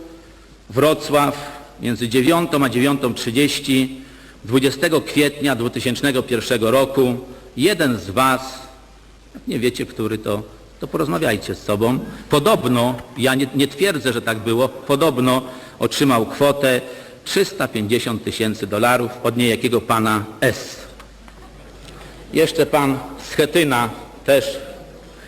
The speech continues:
widział to. Panie Tusk, sprawa spotkania pana z nieżyjącym Pershingiem. Nie wiem, czy miała miejsce, może pan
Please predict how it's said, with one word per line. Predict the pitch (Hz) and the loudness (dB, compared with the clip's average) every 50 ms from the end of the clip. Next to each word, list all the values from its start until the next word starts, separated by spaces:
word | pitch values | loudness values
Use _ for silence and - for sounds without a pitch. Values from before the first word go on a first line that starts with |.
| - - - - | -20 -18 -14 -2
widział | 107 160 170 135 139 123 110 110 | 0 0 2 4 2 2 2 0
to. | 95 - 92 90 - - - - - - - - - - - - - - - - - - - - - - - - - - - - - - - - - - - - - - | -2 -4 -6 -8 -8 -12 -18 -20 -20 -20 -20 -20 -20 -20 -20 -20 -20 -20 -18 -18 -18 -18 -18 -18 -18 -18 -18 -18 -20 -20 -20 -20 -20 -20 -20 -20 -20 -20 -20 -18 -2 0
Panie | 165 185 208 214 202 | 0 2 2 0 2
Tusk, | 208 220 214 214 202 214 208 208 - - - | 4 6 6 6 4 2 -2 -4 -6 -8 -8
sprawa | - - 170 180 185 180 156 175 175 170 170 165 147 - - - - - - - - - - - - - - - - - - - - - - - - - - - - | -4 -2 2 2 2 2 2 4 4 4 4 4 2 -2 -6 -12 -14 -16 -18 -20 -20 -20 -20 -20 -20 -20 -20 -20 -20 -20 -20 -20 -20 -20 -20 -20 -20 -20 -20 -20 -18
spotkania | - - - - 156 143 - - 156 160 156 156 147 127 | -16 -14 -2 0 0 0 0 0 0 0 2 2 2 0
pana | - - 143 147 147 147 139 139 135 131 135 139 - - - - - - - - - - - - - - - - - - - - - - - - - - - | 2 2 2 4 4 4 4 4 2 0 -2 -6 -10 -14 -16 -20 -20 -20 -20 -20 -20 -20 -20 -20 -20 -20 -20 -20 -20 -20 -20 -20 -20 -20 -20 -20 -20 -18 -16
z | - - | -8 -2
nieżyjącym | 113 127 135 135 120 101 123 127 135 143 143 139 131 - - 139 127 123 117 120 120 - - - - - - - - - - - - - - - - - - - | 0 2 4 2 4 4 4 4 4 4 4 2 0 0 0 0 2 2 0 -4 -8 -12 -16 -16 -14 -14 -14 -16 -18 -20 -20 -20 -20 -20 -20 -20 -20 -20 -6 0
Pershingiem. | - 135 131 131 - - 160 160 147 131 120 98 101 98 92 87 90 - | 2 2 2 2 2 2 2 4 4 2 2 0 -2 -2 -4 -4 -6 -6
Nie | - - 214 | -4 -2 0
wiem, | 220 180 143 | 2 2 2
czy | - - 120 | 0 0 0
miała | 120 117 117 117 | 2 2 2 2
miejsce, | 110 113 113 120 123 113 - - 127 | 2 2 2 2 0 0 0 -2 0
może | 120 113 104 113 | 0 0 0 0
pan | - 113 113 113 | 0 0 -2 -2